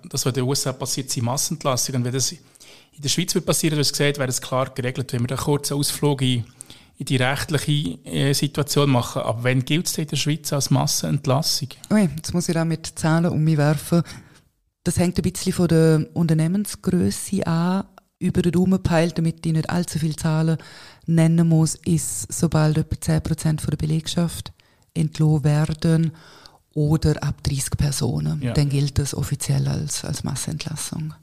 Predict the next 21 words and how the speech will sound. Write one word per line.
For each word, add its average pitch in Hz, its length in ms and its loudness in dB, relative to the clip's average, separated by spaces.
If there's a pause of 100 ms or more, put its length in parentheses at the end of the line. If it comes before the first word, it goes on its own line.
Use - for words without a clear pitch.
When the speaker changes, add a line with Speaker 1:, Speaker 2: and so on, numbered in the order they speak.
(120)
Speaker 1:
Und 127 200 -6
da 139 80 2
gibt's 139 240 -2
nachher 139 180 -2
eine 123 140 4
Meldepflicht - 720 -4
dementsprechend, 113 640 0
oder? 123 180 2 (300)
Speaker 2:
Genau, 139 480 4
ja. 135 180 4 (300)
Und 160 180 -2
dann 165 100 2
kommt's - 280 -4
natürlich 165 320 -2
in - 20 -2
der 160 80 -2
Schweiz 180 260 -4
in 190 120 -2
Gewerkschaften 208 800 -2
relativ 196 440 -2
stark. 185 540 -4